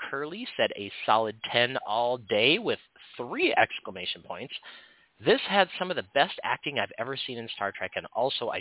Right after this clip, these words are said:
truly one hundred percent believe all the emotions that Doctor Mbenga portrayed, Nurse Chapel, and Lieutenant Ortega's in this episode. A true masterpiece. Russ Bro-, Boehringer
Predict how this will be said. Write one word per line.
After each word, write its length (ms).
truly 260
one 260
hundred 240
percent 340
believe 400
all 320
the 180
emotions 500
that 180
Doctor 420
Mbenga 580
portrayed, 600
Nurse 200
Chapel, 480
and 540
Lieutenant 460
Ortega's 600
in 180
this 200
episode. 540
A 60
true 420
masterpiece. 760
Russ 220
Bro-, 220
Boehringer 680